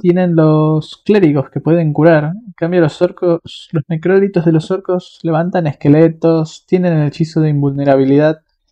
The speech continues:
Es decir, s-, pero la de invulnerabilidad no te hace completamente invulnerable porque deja que te bajen la vida hasta que estás a un golpe. Entonces sí, no te matan los soldados, pero te los dejan todos a un golpe.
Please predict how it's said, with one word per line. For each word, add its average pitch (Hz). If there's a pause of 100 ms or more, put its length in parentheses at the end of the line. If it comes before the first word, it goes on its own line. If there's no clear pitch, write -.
(360)
Es 156
decir, 156
s-, - (400)
pero 156
la 151
de 151
invulnerabilidad 156
no 180
te 175
hace 170
completamente 143
invulnerable 143
porque 139
deja 160
que 156
te 147
bajen 147
la 139
vida 156
hasta -
que 127
estás -
a 151
un 147
golpe. 135 (720)
Entonces 156
sí, 208
no 175
te 175
matan 175
los 160
soldados, 175
pero 147
te -
los 131
dejan 156
todos 160
a -
un 160
golpe. 160